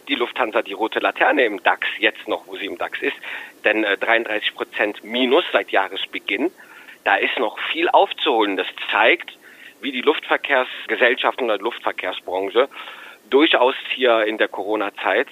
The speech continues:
stark unter die Räder gekommen ist, stark unter Druck gekommen ist. Für mich ist die Lufthansa charttechnisch weiterhin in ihrer Korrektur gefangen. Ja, das ist auch fundamental natürlich so. Wir sehen,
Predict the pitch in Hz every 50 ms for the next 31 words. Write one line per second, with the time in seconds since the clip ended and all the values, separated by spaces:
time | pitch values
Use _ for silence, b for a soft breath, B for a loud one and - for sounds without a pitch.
0 | - - 104 - - - - 147 120 113 120 - - - 120 120 120 104 95 95
1 | 127 120 117 110 110 - - 117 107 101 107 117 127 - - - - - - -
2 | - 107 107 - 117 107 117 110 - 123 147 - 131 - - 104 90 80 85 -
3 | - - 113 127 156 165 - 151 - - 147 139 131 156 165 - - 160 139 143
4 | 131 - _ - - - 139 156 170 - - 170 165 - - 185 180 170 - -
5 | B B B B B B B B B _ - - 131 151 175 - 180 160 156 151
6 | 127 123 123 120 123 117 113 120 110 - - 117 104 110 - - - 131 113 107
7 | - 98 - - 113 110 139 175 202 - - _ _ _ _ _ _ _ - -
8 | 95 107 135 160 165 - - 110 113 - - 120 - - 113 - - - 123 113
9 | 107 104 104 101 - - 117 117 131 139 127 123 117 - - 127 117 113 107 -
10 | 131 123 110 113 107 101 120 120 127 123